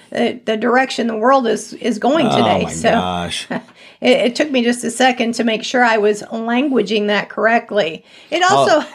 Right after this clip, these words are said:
Speaker 2: I'll address that. What is your pronoun? Never mind. Don't even answer that
Speaker 1: Don't answer that
Speaker 2: question. <laughs>
Speaker 1: question.
Speaker 2: Just leave that one alone. <laughs>
Speaker 1: So progesterone helps to prepare the body for sleep, good deep sleep. So when progesterone levels start to decline,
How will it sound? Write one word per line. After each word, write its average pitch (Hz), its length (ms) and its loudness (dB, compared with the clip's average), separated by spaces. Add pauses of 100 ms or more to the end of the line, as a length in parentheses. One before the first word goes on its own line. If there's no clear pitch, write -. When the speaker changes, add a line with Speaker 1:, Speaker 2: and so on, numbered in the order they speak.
Speaker 2:
I'll 147 340 6
address 117 360 0
that. 110 380 -2 (140)
What 160 160 4
is 143 160 2
your 165 140 2
pronoun? 101 680 -4 (1500)
Never 139 240 0
mind. 104 280 -4
Don't 135 180 0
even 123 140 -2
answer 113 240 -6
that 104 100 -6 (100)
Speaker 1:
Don't - 40 -6
answer 185 180 2
that 240 80 4
Speaker 2:
question. 202 220 0
<laughs> - 20 4
Speaker 1:
question. 180 180 4
Speaker 2:
Just 190 260 -2
leave 202 200 4
that 190 180 4
one 165 100 2
alone. 147 880 0
<laughs> - 40 -20 (440)
Speaker 1:
So 330 120 -2
progesterone 311 680 2
helps 269 380 0
to - 140 -8
prepare 254 520 0
the 240 100 0
body 233 340 2
for 233 220 -6
sleep, 320 520 -2 (260)
good 294 200 2
deep 311 240 0
sleep. 311 380 -2
So 247 100 -2
when 247 220 -2
progesterone 254 560 -2
levels 247 320 -2
start 233 300 -2
to 220 80 -8
decline, 208 1080 -4